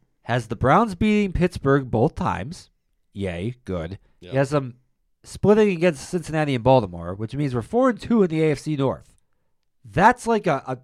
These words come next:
Speaker 1: huge mega part of the puzzle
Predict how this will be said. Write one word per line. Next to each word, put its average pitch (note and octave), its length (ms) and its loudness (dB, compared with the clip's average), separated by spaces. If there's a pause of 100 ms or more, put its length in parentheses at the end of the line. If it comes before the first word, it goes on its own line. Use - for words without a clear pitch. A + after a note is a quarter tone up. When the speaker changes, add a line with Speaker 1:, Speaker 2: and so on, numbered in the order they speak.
Speaker 1:
huge B3+ 520 0
mega D#3+ 680 0 (320)
part G3 300 4
of D3 120 -4
the C3+ 80 -2
puzzle G#2+ 640 -6